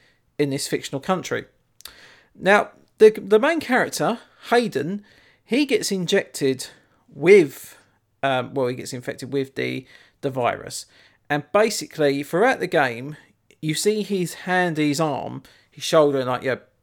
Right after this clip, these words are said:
like, just as it spreads, like, this virus goes across his body, and it gives him his arm kind of like an, like a, sort of like an, an, like a, a nano armor kind of style to it. It's got, um,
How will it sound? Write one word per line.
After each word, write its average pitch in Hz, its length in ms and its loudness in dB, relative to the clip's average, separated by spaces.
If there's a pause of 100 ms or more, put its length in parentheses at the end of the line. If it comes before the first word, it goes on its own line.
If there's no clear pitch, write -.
like, - 200 -14
just - 220 -12 (160)
as 135 180 -6
it - 100 -12
spreads, - 400 -6 (360)
like, 135 180 -6
this 143 140 -6
virus 151 400 2
goes 135 280 -2
across - 260 -12
his 127 120 -10
body, - 380 -4 (340)
and 151 100 -4
it 151 100 -6
gives 233 280 -2
him 196 300 4
his 170 200 -2
arm 175 200 4
kind 185 240 -2
of 160 60 -8
like 165 200 -2
an, 160 320 -6 (360)
like 175 240 -6
a, 170 140 -4 (360)
sort 294 220 -6
of 220 60 -2
like 220 140 0
an, 175 140 -2 (120)
an, 160 220 -2
like 156 200 -2
a, 156 140 -2 (160)
a 151 80 2
nano 180 500 2
armor 175 500 2 (440)
kind 175 220 -4
of 170 60 -6
style 185 360 0
to - 180 -2
it. - 300 2 (480)
It's - 140 -12
got, 156 200 0
um, 139 400 0